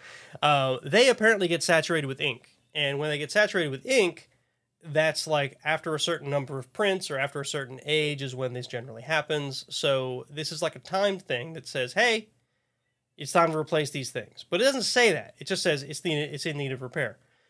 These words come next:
And of course, what they expect you to do is to go and take it back to Epson and have them replace these things. And then there's a reset tool that resets this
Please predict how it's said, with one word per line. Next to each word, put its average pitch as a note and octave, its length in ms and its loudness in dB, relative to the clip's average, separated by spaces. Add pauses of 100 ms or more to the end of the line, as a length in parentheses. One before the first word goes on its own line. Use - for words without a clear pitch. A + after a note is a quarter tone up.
(340)
And D#3 300 4
of D#3 100 -4
course, A3 220 4
what G3 80 -4
they E3+ 120 0
expect F4 360 2
you F4 80 8
to G3+ 100 -2
do C#3+ 440 -4
is C#3+ 220 -4
to - 80 -8
go C#3 420 0
and C3+ 160 -6
take C3+ 160 -4
it B2+ 80 -6
back A#2 220 -8
to - 80 -8
Epson F3+ 680 0
and C3+ 380 -4
have B2 180 -6
them B2 120 -8
replace A#2+ 340 -6
these B2 180 -14
things. F3+ 540 2
And C3 240 -4
then C3 380 -4
there's C3+ 220 -6
a C#3 60 -4
reset C3 480 -6
tool B2+ 300 -6
that A#2+ 160 -10
resets B2+ 460 -8
this - 460 -10